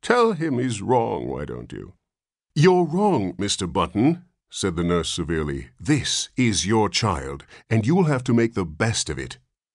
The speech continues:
We're going to ask you to take him home with you as soon as possible, sometime today.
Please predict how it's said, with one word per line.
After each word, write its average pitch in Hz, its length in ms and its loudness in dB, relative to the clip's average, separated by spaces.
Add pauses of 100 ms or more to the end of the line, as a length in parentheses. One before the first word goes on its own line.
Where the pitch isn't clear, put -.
(260)
We're 143 100 4
going 226 220 4
to 156 160 2
ask 135 280 0
you 127 160 2
to 135 160 0
take 143 300 0
him 135 180 2
home 156 340 2
with 95 160 2
you 101 140 2
as 107 100 2
soon 131 220 2
as 110 120 0
possible, 73 600 -4 (440)
sometime 95 500 -2
today. 76 460 -4